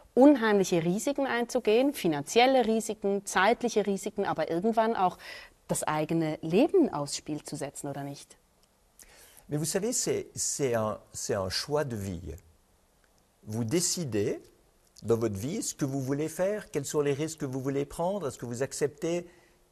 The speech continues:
Speaker 2: l'hypothèse de rater tout ce que vous faites
Speaker 1: Yeah.
Speaker 2: parce que vous faites quelque chose de trop difficile, ou bien est-ce que vous voulez faire seulement ce que vous êtes capable de réussir, puis alors vous réussissez beaucoup moins mais vous ratez pas. C'est, c'est un choix. Moi, j'ai,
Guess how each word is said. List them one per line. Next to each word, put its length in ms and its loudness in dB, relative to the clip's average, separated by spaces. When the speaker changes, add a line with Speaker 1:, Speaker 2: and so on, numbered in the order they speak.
Speaker 2:
l'hypothèse 560 0
de 100 -2
rater 720 0
tout 120 -8
ce 120 -12
que 80 -4
vous 180 -4
faites 180 0
Speaker 1:
Yeah. 140 0
Speaker 2:
parce 160 -4
que 80 -6
vous 140 -4
faites 180 -6
quelque 160 -6
chose 140 -8
de 80 -6
trop 220 -4
difficile, 600 -6
ou 40 -10
bien 160 2
est-ce 100 -2
que 100 -4
vous 120 -2
voulez 240 -2
faire 220 -4
seulement 400 -2
ce 80 -8
que 100 -4
vous 180 0
êtes 140 -2
capable 520 -2
de 100 0
réussir, 840 -2
puis 80 2
alors 140 6
vous 180 -2
réussissez 560 0
beaucoup 320 -2
moins 300 2
mais 120 -2
vous 160 -2
ratez 360 -2
pas. 320 0
C'est, 240 2
c'est 100 0
un 80 2
choix. 200 -2
Moi, 120 0
j'ai, 220 -4